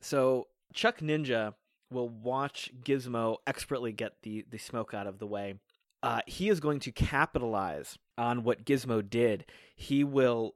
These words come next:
use his ninja ability, as learned in New York City,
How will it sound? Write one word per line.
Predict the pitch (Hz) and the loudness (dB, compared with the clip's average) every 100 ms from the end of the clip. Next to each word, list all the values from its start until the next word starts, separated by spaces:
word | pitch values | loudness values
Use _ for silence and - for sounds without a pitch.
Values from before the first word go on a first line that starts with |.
| _ | _
use | 131 127 127 156 175 175 165 | -12 -6 2 4 6 4 -2
his | - 131 123 117 - 113 | 0 2 2 -2 -14 -12
ninja | 120 123 143 160 143 143 135 - | -8 -2 0 2 2 2 2 0
ability, | 120 107 131 131 120 107 107 | -4 6 8 8 4 2 0
as | 113 139 123 | 2 2 2
learned | 123 120 | 0 0
in | 107 107 | -4 -4
New | |
York | 107 104 98 | -2 -2 -4
City, | - 131 120 104 | -6 -4 -2 -2